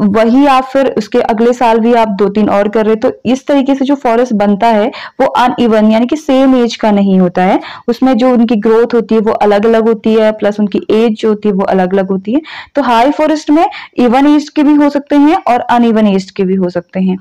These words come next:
ओके, और uneven age के जो है वो naturally भी हो सकते हैं और by human plantation से भी हो सकते हैं। ओके, और इसलिए,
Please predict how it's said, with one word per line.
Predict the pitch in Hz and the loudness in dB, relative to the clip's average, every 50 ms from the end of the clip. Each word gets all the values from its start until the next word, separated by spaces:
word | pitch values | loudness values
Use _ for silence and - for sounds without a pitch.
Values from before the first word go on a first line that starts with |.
| - _ - - - _ _ 214 | -8 _ -20 -20 -20 _ _ -4
ओके, | 190 254 285 | -2 -2 -2
और | 302 - - - - 240 240 | -2 -4 -6 -4 -2 -2 0
uneven | - - 262 262 269 294 285 294 294 294 285 294 | 0 0 0 2 2 2 2 2 2 2 2 2
age | 294 - - | 0 -2 -4
के | - 285 | -4 -2
जो | 247 285 277 | 0 2 2
है | 269 277 277 | 2 2 2
वो | 254 277 | 2 2
naturally | 262 247 214 - - - 226 233 240 262 262 | 2 2 2 0 0 0 0 2 2 2 2
भी | 247 285 | 2 2
हो | 269 277 269 | 2 2 0
सकते | 277 277 269 - - 269 | 0 -2 -4 -4 -2 0
हैं | 277 277 277 277 | 0 2 2 0
और | - - 220 220 240 | 0 0 0 0 0
by | 269 226 233 | 0 0 0
human | 240 240 247 233 233 247 254 254 | 0 2 2 2 2 0 0 0
plantation | 247 226 214 214 - 220 - 220 220 214 | 0 -2 -2 -2 -2 -4 -4 -4 -4 -2
से | - 214 | -2 -2
भी | 247 330 349 - - - _ - 233 | -2 -2 -2 -4 -10 -18 _ -4 -4
हो | 226 | -2
सकते | 214 - 190 190 - - 175 | -2 -2 -6 -6 -6 -8 -8
हैं। | 185 185 190 196 196 - - - _ _ - 214 | -8 -6 -8 -10 -12 -16 -20 -20 _ _ -8 -6
ओके, | 208 - 240 311 - - - - - - | -2 -2 -2 -2 -4 -6 -14 -8 -2 -2
और | 220 226 | 0 0
इसलिए, | 240 247 240 - - 254 294 | -2 -4 -6 -4 -2 0 0